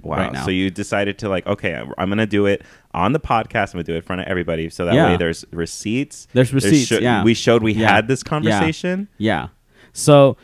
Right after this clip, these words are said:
Speaker 2: you gaslit me by saying that this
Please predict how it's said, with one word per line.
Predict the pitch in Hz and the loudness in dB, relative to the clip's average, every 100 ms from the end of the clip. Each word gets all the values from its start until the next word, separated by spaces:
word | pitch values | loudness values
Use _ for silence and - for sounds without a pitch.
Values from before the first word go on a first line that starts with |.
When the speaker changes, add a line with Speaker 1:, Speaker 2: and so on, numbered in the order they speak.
| - | -6
Speaker 2:
you | 127 151 | 6 6
gaslit | 120 131 151 - 135 104 | 6 4 4 2 0 0
me | 107 107 104 _ - | 2 0 -2 _ -4
by | 113 117 | -2 -2
saying | - 160 190 135 117 110 _ - | 0 2 4 4 2 -2 _ -4
that | 120 123 113 123 | 0 2 0 -2
this | 123 | -6